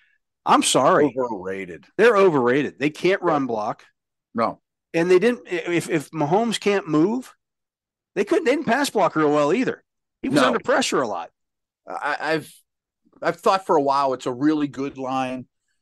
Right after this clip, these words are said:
Speaker 2: but, like, if people were talking about the Eagles are the best line in the league and Chiefs are right behind them, I don't know
Speaker 1: They're
Speaker 2: about
Speaker 1: not.
Speaker 2: that. If, if they're number two, it's a distant two.
Speaker 1: <laughs>
Speaker 2: I, I mean, like, I think Humphrey and Tooney are really good players. Orlando Brown is not for me at all.
Speaker 1: At all,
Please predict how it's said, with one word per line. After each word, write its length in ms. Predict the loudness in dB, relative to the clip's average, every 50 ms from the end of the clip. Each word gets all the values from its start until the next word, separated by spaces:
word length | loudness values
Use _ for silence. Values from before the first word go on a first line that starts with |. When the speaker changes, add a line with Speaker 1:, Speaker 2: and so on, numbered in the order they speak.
| _ _ _
Speaker 2:
but, 140 | -2 0 0
like, 360 | 0 -2 -2 -2 -6 -12 -20 -20 -20 _ _ _
if 140 | -10 -10 _
people 200 | -6 -6 -2 -2
were 60 | -4
talking 340 | -2 0 -2 -2 0 -2 -6
about 320 | -4 -2 -2 -2 -2 -4 -8
the 100 | -14 -10
Eagles 380 | -8 -8 -2 0 0 0 0 0
are 20 |
the 80 | -6 -2
best 260 | -2 -2 -4 -4 -6
line 200 | -6 -4 -4 -4
in 40 | -4
the 60 | -6 -6
league 340 | -6 -6 -6 -6 -6 -8
and 200 | -10 -10 -12 -12
Chiefs 300 | _ -6 -6 -6 -4 -4
are 40 | -2
right 180 | 0 0 0 -2
behind 320 | -4 -4 -4 -6 -6 -8
them, 120 | -12 -18 _ _ _ _ _ _ _ _ _
I 100 | -4 -2
don't 80 | 0 0 2 2
know 40 | 2
Speaker 1:
They're 80 | 2 2
Speaker 2:
about 280 | 2 2 2 0 0
Speaker 1:
not. 180 | -2 -8 -14 -14 -14 -6 -2
Speaker 2:
that. 60 | -2 -2 0 0
If, 120 | -2 0
if 40 | 2
they're 140 | 2 0 2
number 260 | 2 2 0 0 -2
two, 300 | -2 0 2 2 2 2
it's 140 | 2 -2 -4
a 60 | -10
distant 580 | -12 -12 _ -6 -4 -4 -4 -8 -8 -8 -8 -8
two. 340 | -2 0 0 0 0 -2 0 -2
Speaker 1:
<laughs> 20 |
Speaker 2:
I, 280 | -2 -2 2 0 0 0 0 -4
I 40 | -4 -4
mean, 160 | -4 -6 -8 -12 -14 _ _ -10
like, 280 | -10 -8 -8 -4 -2
I 120 | 0 0 2
think 200 | 2 0 0 -2
Humphrey 580 | -4 -6 -6 -6 -6 -6 -4 -2 -2 -2 -4
and 140 | -6 -10 -12
Tooney 460 | -8 -4 -2 -2 -2 -2 -4 -4 -4
are 100 | -6 -6 -6
really 340 | -2 0 0 2 0 0 -2
good 160 | -4 -6 -6
players. 540 | -2 -2 0 0 0 -2 -4 -6 -8 -12 _ _ _ _ _ _ _ _ _ _
Orlando 400 | -2 0 2 2 2 2 2 0
Brown 420 | 0 0 0 0 0 0 -2 -2
is 140 | -4 -8 -8
not 280 | -8 -8 -8 -8 -10 _
for 120 | -12 -10
me 300 | -8 -6 -4 -4 -4 -6
at 200 | -6 -8 -10 -8
all. 460 | -6 -4 0 2 2 2 2 0 -2 _
Speaker 1:
At 140 | -14 -12 -8
all, 280 | -8 -6 -6 -6 -8